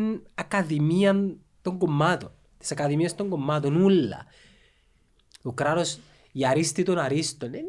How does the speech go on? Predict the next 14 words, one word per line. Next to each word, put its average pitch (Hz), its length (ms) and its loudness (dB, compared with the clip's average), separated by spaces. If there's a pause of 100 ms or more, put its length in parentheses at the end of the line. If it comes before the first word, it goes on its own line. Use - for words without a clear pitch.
είναι 277 120 0
η 156 40 2
αρίστη 120 360 -4
των 110 140 -6
αρίστων. 98 460 -10
Είναι, 233 360 -2 (400)
και 170 180 2
λέουν, 226 540 4 (500)
και 156 60 2
βάλουν 185 480 4
ανθρώπους 151 680 0
οι 139 60 0
οποίοι 127 180 0
αποφασίζουν 131 1040 -2